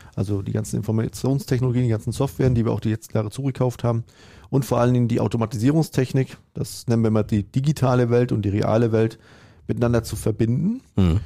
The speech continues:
Speaker 1: und die ganzen Elemente untereinander interoperabel, kompatibel zu handhaben und so unseren Kunden und auch deren Kunden dann,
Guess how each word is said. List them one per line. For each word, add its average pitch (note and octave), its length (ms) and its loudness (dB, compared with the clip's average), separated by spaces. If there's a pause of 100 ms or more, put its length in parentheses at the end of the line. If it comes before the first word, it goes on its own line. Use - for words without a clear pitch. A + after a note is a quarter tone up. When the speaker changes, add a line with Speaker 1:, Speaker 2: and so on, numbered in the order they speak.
(140)
Speaker 1:
und A#2+ 120 0
die A#2+ 40 4
ganzen D3+ 260 2
Elemente D#3 840 4
untereinander A#2+ 600 2
interoperabel, A#2+ 840 0
kompatibel B2+ 720 0
zu G#2 200 -2
handhaben C3+ 480 2
und G#2+ 160 -2
so C3 340 2
unseren A2 400 -2 (300)
Kunden E3 320 2
und A#2+ 100 0
auch A2 100 0
deren C3 320 0
Kunden C3 300 0
dann, B2 240 2